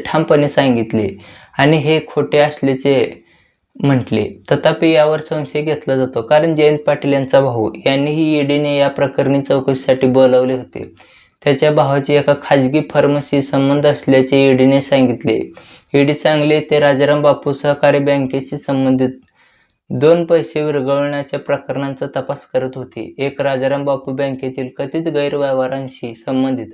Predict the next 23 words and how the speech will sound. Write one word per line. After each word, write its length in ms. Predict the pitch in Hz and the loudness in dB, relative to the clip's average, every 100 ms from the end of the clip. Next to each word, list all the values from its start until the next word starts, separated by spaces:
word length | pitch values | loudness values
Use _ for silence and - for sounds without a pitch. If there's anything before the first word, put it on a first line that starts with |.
| - | -8
आणि 160 | 175 175 | -6 -4
दुसरे 460 | 170 - 139 131 - _ _ _ _ - | -4 -4 -6 -6 -8 _ _ _ _ -6
आयएल 400 | 139 139 139 120 - - _ - | 0 2 2 -2 -6 -16 _ -8
and 140 | 160 | -4
एपीएस 420 | 165 165 139 147 - | -4 -4 -6 -8 -8
प्रकरणाशी 600 | - 135 135 135 135 - | -8 -4 -4 -4 -8 -10
संबंधित. 420 | 135 127 117 104 101 - | -10 -8 -8 -10 -12 -8
विरोधकांचा 640 | 135 147 156 156 160 156 147 | -4 -2 -2 -4 -6 -4 -2
आरोप 320 | 143 143 139 | -2 -2 -2
आहे 220 | - 131 | -4 -4
की 220 | 131 127 113 - - | -8 -8 -8 -10 -6
केंद्रीय 440 | 151 143 143 160 160 | -4 -4 -2 -2 -2
एजन्सीचा 600 | 143 147 147 147 143 131 | -4 -6 -8 -10 -4 -4
गैरवापर 560 | 123 147 156 147 - 143 | -2 -2 0 -2 -4 -8
करून 360 | 139 123 107 - _ _ _ _ | -6 -6 -6 -14 _ _ _ _
विरोधी 320 | 139 151 165 165 | -6 -4 -4 -6
पक्षाच्या 480 | 156 - 143 131 139 | -10 -8 -10 -6 -6
नेत्यांना 500 | 139 131 135 127 117 | -8 -8 -8 -6 -2
दडपण्याचा 580 | 127 - - 220 - - | 0 0 -2 -8 -8 -10
प्रयत्न 360 | 147 143 143 | -6 -6 -8
केला 240 | 143 139 127 | -6 -4 -4
जात 280 | 117 117 - | -6 -10 -10
आहे. 160 | 110 | -14